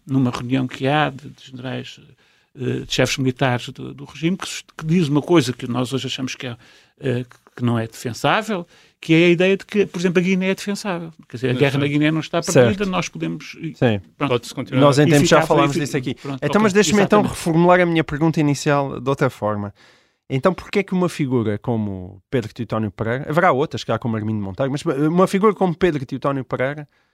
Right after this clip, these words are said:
Speaker 3: não é tão conhecida como manifestamente o relevo que ele teve durante o Estado Novo, eh, fariam com que ele merecesse, não é?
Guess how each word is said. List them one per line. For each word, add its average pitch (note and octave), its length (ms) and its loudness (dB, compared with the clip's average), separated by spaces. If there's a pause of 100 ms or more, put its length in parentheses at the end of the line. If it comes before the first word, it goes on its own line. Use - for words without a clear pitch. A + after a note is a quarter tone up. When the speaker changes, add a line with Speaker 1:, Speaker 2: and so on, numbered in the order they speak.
(220)
Speaker 3:
não E3 400 -4
é F3 60 -2
tão F3+ 320 -4
conhecida F#3+ 600 -4
como F3+ 300 -2
manifestamente F3+ 1120 2
o A2 200 -6
relevo C3+ 580 0
que C3+ 100 -2
ele A#2+ 120 0
teve A2 520 -2
durante A2+ 380 -4
o - 60 -20
Estado A#2+ 280 -2
Novo, C#3 320 -4 (540)
eh, A2+ 300 0
fariam A2 280 -2
com B2+ 140 -4
que A#2 80 -2
ele C3 80 2
merecesse, C#3 500 -8
não G#2+ 100 -6
é? A#2 120 -8